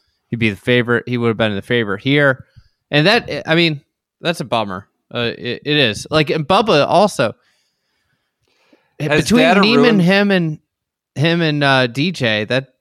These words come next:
Speaker 1: three prominent, uh,
Speaker 2: Yeah.
Speaker 1: Riv players.
Speaker 2: Right, right. That's what I, I mean.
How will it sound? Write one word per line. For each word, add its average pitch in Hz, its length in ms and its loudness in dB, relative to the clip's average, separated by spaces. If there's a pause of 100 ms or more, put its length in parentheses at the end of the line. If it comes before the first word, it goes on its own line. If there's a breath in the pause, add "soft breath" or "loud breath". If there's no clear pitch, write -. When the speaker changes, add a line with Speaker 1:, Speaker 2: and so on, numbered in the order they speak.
(920 soft breath)
Speaker 1:
three 175 480 -4
prominent, 143 640 -2 (320)
uh, 113 420 0
Speaker 2:
Yeah. 143 200 -12
Speaker 1:
Riv 143 320 -4
players. - 440 -8 (360)
Speaker 2:
Right, 117 280 -6 (360)
right. 107 300 -8 (240)
That's 110 240 -8
what 117 100 -8
I, 107 220 -10
I 104 40 -12
mean. 101 320 -14